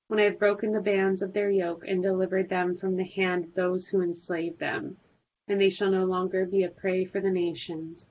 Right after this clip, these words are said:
nor shall beasts of the land devour them, but they shall dwell safely, and no one shall make them afraid. I will raise up for them a garden of renown, and they shall no longer be consumed with hunger in the land, nor bear the shame of the Gentiles any more.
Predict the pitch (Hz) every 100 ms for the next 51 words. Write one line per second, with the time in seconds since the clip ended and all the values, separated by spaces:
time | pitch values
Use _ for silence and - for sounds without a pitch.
0 | _ _ 196 190 - 190 185 202 190 -
1 | 190 196 180 165 165 170 185 170 170 170
2 | - - 185 196 - _ _ _ 208 214
3 | 208 208 202 196 196 196 - 208 190 -
4 | 180 170 196 185 190 190 190 185 - 180
5 | 170 160 - 170 160 - 165 160 160 -
6 | _ _ _ _ _ - 190 190 208 220
7 | 214 208 - 208 196 185 190 185 196 208
8 | 208 202 190 165 160 165 175 - 180 190
9 | 185 - 185 185 196 202 190 190 175 185
10 | - 180 - 190 180 180 - 180 175 175
11 | 175 175 165 160 - 190 - _ _ _
12 | _ _ 208 196 180 180 175 180 - 185
13 | 170 170 - 175 175 170 - 165 160 175
14 | 170 180 175 - -